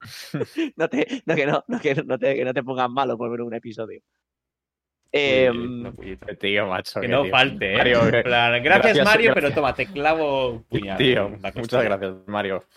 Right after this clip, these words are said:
Speaker 3: <laughs> Joder.
Speaker 2: <laughs>
Speaker 3: Ay, qué joder.
Speaker 1: Maizal. Em, ¿y cómo se llama todo lo que es el,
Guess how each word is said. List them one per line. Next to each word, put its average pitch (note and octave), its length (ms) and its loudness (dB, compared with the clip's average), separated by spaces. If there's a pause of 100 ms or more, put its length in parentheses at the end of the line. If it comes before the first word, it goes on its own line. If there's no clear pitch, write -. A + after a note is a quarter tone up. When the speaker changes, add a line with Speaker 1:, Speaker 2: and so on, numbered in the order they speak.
(160)
Speaker 3:
<laughs> - 380 -8
Joder. B2+ 400 -2
Speaker 2:
<laughs> B2 280 -12 (280)
Speaker 3:
Ay, G#2+ 140 -6
qué - 120 -18
joder. F2+ 480 -8
Speaker 1:
Maizal. A#2+ 720 -2 (460)
Em, C3 840 2
¿y - 80 -2
cómo D3 200 2
se G3+ 60 2
llama F#3 220 2
todo C#3+ 260 4
lo C3+ 100 2
que B2+ 260 0
es - 140 -4
el, A2+ 640 0